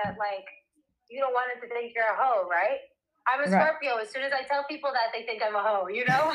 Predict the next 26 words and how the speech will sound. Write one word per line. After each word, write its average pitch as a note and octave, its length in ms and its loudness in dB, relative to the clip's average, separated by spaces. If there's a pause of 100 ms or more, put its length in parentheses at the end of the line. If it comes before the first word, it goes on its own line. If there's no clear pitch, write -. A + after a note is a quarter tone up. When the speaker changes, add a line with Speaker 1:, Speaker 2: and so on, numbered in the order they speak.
Speaker 2:
<laughs> - 0 -
Speaker 1:
<laughs> - 920 6
And, C#4+ 260 0
like, C#4+ 320 -2 (720)
Speaker 2:
Oh, A#3 140 10
yeah. G#3 240 8
Is G#3 100 2
Speaker 1:
I F#3+ 40 0
like F3+ 60 0
Speaker 2:
that A#3+ 220 10
Speaker 1:
to B3 60 4
be - 20 4
a A#3 80 10
Speaker 2:
right? B3+ 240 10
Speaker 1:
hoe E4 200 0
with, D4+ 120 -8
like, C#4+ 160 -6
the C#4 140 -6
right C#4 260 -6
person, D#4+ 480 -6
right? A3 360 -4 (100)
But, C4+ 180 -4
like, B3+ 260 -4 (640)
I C#4 240 -4
think, D4 400 -6 (160)
uh, B3+ 600 4